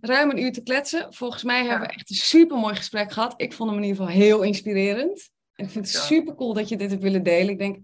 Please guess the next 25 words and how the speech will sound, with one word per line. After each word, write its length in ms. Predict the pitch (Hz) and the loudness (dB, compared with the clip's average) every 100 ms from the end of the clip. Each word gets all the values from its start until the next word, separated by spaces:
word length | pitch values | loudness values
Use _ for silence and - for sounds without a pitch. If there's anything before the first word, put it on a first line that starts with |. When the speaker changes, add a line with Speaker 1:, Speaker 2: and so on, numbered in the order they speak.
| _ | _
Speaker 1:
echt 260 | - 254 269 | 0 2 0
Speaker 2:
Ja. 60 | 247 | -4
Speaker 1:
dat 180 | 214 - | -14 -6
veel 220 | 240 226 | -4 -2
mensen 360 | 208 202 202 | -2 -2 -4
sowieso 280 | 196 202 196 | -2 -2 0
het 100 | 190 | 0
hele 260 | 190 202 190 | 0 0 0
thema 320 | 202 190 185 | 0 0 0
liefde 580 | 196 226 226 180 165 160 _ _ _ _ _ | 0 -2 -4 -4 -4 -6 _ _ _ _ _
is 180 | - 190 | -6 0
een 80 | 190 | 4
heel 200 | 202 202 | 4 2
groot 300 | 202 180 175 | 0 -4 -2
thema. 520 | 170 175 170 165 165 | 0 0 0 -4 -4
En, 260 | 170 170 165 | -4 -4 -4
eh, 280 | 160 165 - 165 | -6 -12 -12 -8
en 240 | 165 160 | -8 -8
nou 200 | - 165 | -8 -4
ja, 200 | 151 143 | -4 -4
en 200 | - 151 147 - - | -6 -8 -8 -16 -14
zeker 360 | 147 165 160 | -8 -8 -6
in 100 | 156 | -4
deze 300 | 156 160 - | -4 -6 -8
context. 560 | - 156 165 165 - | -10 -8 -8 -10 -14